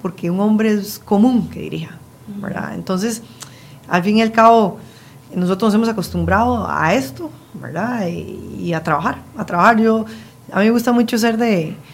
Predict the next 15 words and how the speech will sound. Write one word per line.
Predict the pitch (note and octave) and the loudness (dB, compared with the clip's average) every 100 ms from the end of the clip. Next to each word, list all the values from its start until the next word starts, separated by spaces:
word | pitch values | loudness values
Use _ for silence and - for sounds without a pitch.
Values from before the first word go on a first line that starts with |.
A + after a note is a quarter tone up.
| - - | -20 -10
de, | F3+ | -4
de | F3 | 2
la | F#3 E3+ | 4 4
frase | F#3+ G3+ | 4 2
de | A3+ | 2
trabajar | F#3 F3 | 2 2
lo | G#3 | 4
más | A3 A#3+ A3+ | 4 2 -2
serio | - A#3+ A#3 | -2 -2 -2
posible | G3+ A3 A#3+ A#3+ | -4 -2 -2 0
y | |
lo | G3+ | 0
más | F#3+ G3+ | 0 -2
profesional | B3 A3+ F#3 G3 | -2 0 0 -2
posible, | A#3 A3 A#3 A#3 | 0 0 0 -2